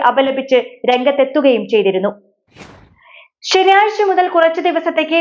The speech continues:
രാജ്യത്ത് ന്യൂനമർദ്ദം ബാധിക്കാൻ സാധ്യതയുണ്ടെന്ന് കാലാവസ്ഥാ നിരീക്ഷണ കേന്ദ്രം അറിയിച്ചു. ഇതിന്റെ ഭാഗമായി ശക്തമായ കാറ്റും ഇടിയും മിന്നലും അനുഭവപ്പെടും. ആലിപ്പഴവും വർഷിക്കും. വാദികൾ നിറഞ്ഞൊഴുകും. മുസന്തം,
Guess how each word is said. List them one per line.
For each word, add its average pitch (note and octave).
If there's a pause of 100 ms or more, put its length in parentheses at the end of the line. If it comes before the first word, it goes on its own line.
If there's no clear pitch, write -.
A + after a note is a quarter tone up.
രാജ്യത്ത് C#4+
ന്യൂനമർദ്ദം E4
ബാധിക്കാൻ C4+
സാധ്യതയുണ്ടെന്ന് C#4 (120)
കാലാവസ്ഥാ C4+
നിരീക്ഷണ C#4
കേന്ദ്രം B3+ (100)
അറിയിച്ചു. G3 (520)
ഇതിന്റെ F#4
ഭാഗമായി F4+ (100)
ശക്തമായ D#4+
കാറ്റും D4
ഇടിയും D4
മിന്നലും D#4
അനുഭവപ്പെടും. A#3 (340)
ആലിപ്പഴവും C4+
വർഷിക്കും. G#3 (340)
വാദികൾ B3
നിറഞ്ഞൊഴുകും. B3+ (340)
മുസന്തം, C#4